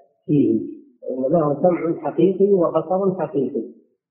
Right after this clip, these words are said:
والمخلوق له سمع حقيقي وبصر حقيقي، ولكن مع الفارق بين صفات المخلوق وصفات الخالق. ولا يقول إن صفات المخلوق تشبه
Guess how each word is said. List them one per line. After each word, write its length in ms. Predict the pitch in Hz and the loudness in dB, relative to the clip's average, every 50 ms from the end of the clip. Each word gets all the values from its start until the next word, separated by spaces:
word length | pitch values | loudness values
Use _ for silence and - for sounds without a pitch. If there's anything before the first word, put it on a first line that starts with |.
| _ _ _ - | _ _ _ 0
والمخلوق 600 | 202 233 240 196 180 165 - 180 196 180 165 175 | 6 6 6 6 4 2 4 4 4 4 4 2
له 300 | 185 196 175 160 156 156 | 0 0 0 0 -2 -2
سمع 440 | 196 214 196 165 151 151 135 147 147 | -2 -2 -2 -2 -2 -4 -4 -4 -6
حقيقي 300 | 143 156 151 175 180 208 | -4 0 0 0 2 2
وبصر 680 | 214 202 190 165 180 185 180 180 160 160 180 185 185 - - - - - | 2 2 4 4 2 0 0 -2 0 0 0 0 -2 -6 -12 -16 -6 -6
حقيقي، 480 | 226 - 220 190 139 - - - - | -4 2 4 2 2 2 0 -8 -2
ولكن 480 | 123 131 143 151 160 170 - 233 226 196 | 0 2 4 4 2 2 2 0 0 0
مع 120 | 170 151 | 0 -2
الفارق 380 | 151 143 - 190 185 165 - - - - - - - - _ _ _ _ _ _ _ _ _ _ _ _ _ _ _ _ _ _ _ _ _ _ _ _ _ _ _ _ _ _ _ _ _ _ _ - | -2 0 0 2 2 2 0 -4 -14 -20 -20 -20 -20 -20 _ _ _ _ _ _ _ _ _ _ _ _ _ _ _ _ _ _ _ _ _ _ _ _ _ _ _ _ _ _ _ _ _ _ _ 2
بين 220 | 165 165 170 165 160 | 4 4 6 6 4
صفات 420 | 160 - - 165 165 165 160 160 | 2 -2 -2 0 0 0 2 0
المخلوق 580 | 165 151 151 151 - - 147 170 196 202 185 165 | 0 0 0 -2 0 2 4 4 4 4 0 -4
وصفات 480 | 156 - - 139 123 143 147 147 143 143 - - - - - _ _ _ _ _ _ _ _ _ _ _ - 151 | -6 -4 -6 -4 0 2 2 2 0 -2 -8 -18 -20 -20 -20 _ _ _ _ _ _ _ _ _ _ _ -2 0
الخالق. 500 | 160 147 - 156 156 - 117 117 - - - - - _ _ _ _ _ _ _ _ _ _ _ _ _ _ _ _ _ _ _ _ | 0 0 2 2 0 0 0 -2 -6 -12 -14 -20 -20 _ _ _ _ _ _ _ _ _ _ _ _ _ _ _ _ _ _ _ _
ولا 240 | - 139 160 180 190 | 2 4 4 4 4
يقول 360 | 196 185 180 185 202 196 175 | 2 0 0 2 2 2 4
إن 460 | 165 165 165 156 156 151 151 147 139 - - - - - _ _ _ _ - | 4 2 2 2 2 0 -2 -2 -6 -10 -14 -20 -20 -20 _ _ _ _ -6
صفات 340 | 156 - 180 170 165 165 160 | 0 2 4 4 4 2 -2
المخلوق 680 | 156 151 151 - - 160 170 165 165 - - - - - | -4 -4 -4 -2 0 0 0 0 0 -4 -14 -18 -8 2
تشبه 500 | 175 180 175 - 147 147 135 - - - | 2 2 2 2 -2 -2 -2 -4 -6 -16